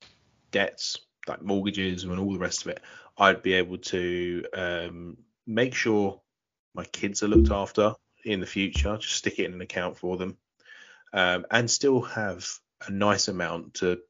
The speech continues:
live off of. I'd be able to do all the work I wanna do to my house, et cetera, et cetera, et cetera. Um, and then s-, just be able to probably split that into third,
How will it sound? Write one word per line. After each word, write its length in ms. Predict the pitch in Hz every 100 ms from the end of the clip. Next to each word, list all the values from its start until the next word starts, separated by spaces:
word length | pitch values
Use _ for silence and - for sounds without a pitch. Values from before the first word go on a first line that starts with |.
| _ -
live 220 | 90 87
off 180 | 57 -
of. 160 | 82 - _ _
I'd 160 | 87 82
be 80 | 87
able 180 | 85 82
to 300 | - 82 80 _
do 100 | 113
all 60 | 101
the 80 | 90
work 220 | 90 85
I 20 |
wanna 140 | 95 90
do 140 | 92
to 100 | 85
my 60 | 85
house, 260 | 90 90 -
et 80 | -
cetera, 260 | 98 -
et 40 | -
cetera, 280 | 92 -
et 60 | -
cetera. 280 | - - 95 - - - - - - - - _ _
Um, 400 | 107 104 98 95 98 - - _ _ _
and 160 | 110 120
then 140 | 127
s-, 220 | 120 -
just 360 | - 127 - -
be 80 | 120
able 140 | 110
to 160 | 110 110 _ _ _ _ _
probably 200 | 151 135
split 240 | - 117
that 100 | 101
into 140 | 101 98
third, 400 | - 95 87